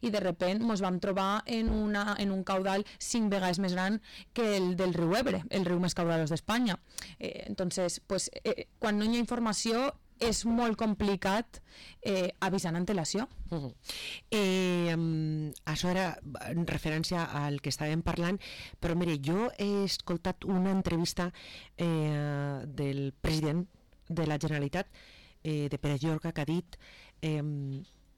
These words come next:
Speaker 2: que sí, li és més fàcil d'assentar-se a parlar en el, en el grup, eh, de Vox que en el, que en Compromís i en el Partit Socialista, perquè Compromís i el Partit Socialista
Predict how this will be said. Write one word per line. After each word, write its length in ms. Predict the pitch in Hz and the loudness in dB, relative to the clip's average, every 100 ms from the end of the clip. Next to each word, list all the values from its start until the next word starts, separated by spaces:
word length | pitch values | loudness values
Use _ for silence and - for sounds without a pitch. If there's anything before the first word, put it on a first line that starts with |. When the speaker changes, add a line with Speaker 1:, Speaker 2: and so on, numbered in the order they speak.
| - _ - | -20 _ -10
Speaker 2:
que 120 | - | -4
sí, 200 | 156 233 | -2 0
li 140 | 175 151 | 0 0
és 120 | 160 | 0
més 120 | 214 - | -2 -2
fàcil 260 | 190 196 | -4 -2
d'assentar-se 600 | 165 165 156 165 - 180 156 | -2 -4 -4 -4 -4 -4 -6
a 100 | 147 | -8
parlar 360 | - 156 156 156 | -6 -4 -2 -2
en 180 | 156 | -4
el, 280 | 151 147 151 - | -4 -4 -6 -6
en 320 | 147 139 139 | -8 -6 -6
el 140 | 135 | -6
grup, 320 | 127 160 170 - - - - - - | -2 -2 -2 -12 -12 -20 -20 -20 -8
eh, 200 | 147 139 | -4 -2
de 100 | 131 | -2
Vox 400 | 151 202 - - - - - - - - | -2 -2 -4 -8 -10 -20 -20 -20 -20 -4
que 200 | 190 165 | 0 0
en 100 | 165 | 0
el, 480 | 151 151 151 147 - _ | 0 0 0 -2 -6 _
que 80 | 160 | -4
en 180 | 151 | -4
Compromís 680 | 147 160 151 - 170 233 - - | -4 -4 -2 0 0 0 -2 -6
i 140 | 147 | -4
en 60 | 139 | -4
el 60 | |
Partit 260 | 135 131 131 | -4 -8 -6
Socialista, 640 | - 127 131 120 - 117 117 - - - - - - - | -6 -6 -6 -8 -8 -8 -12 -18 -20 -20 -20 -20 -10 -2
perquè 260 | 185 180 | -2 -2
Compromís 360 | 170 165 160 190 | -2 0 0 2
i 60 | 180 | 0
el 40 | |
Partit 240 | - - 165 | -2 -4 -4
Socialista 540 | 180 - 180 180 196 | -2 -2 -2 -2 -4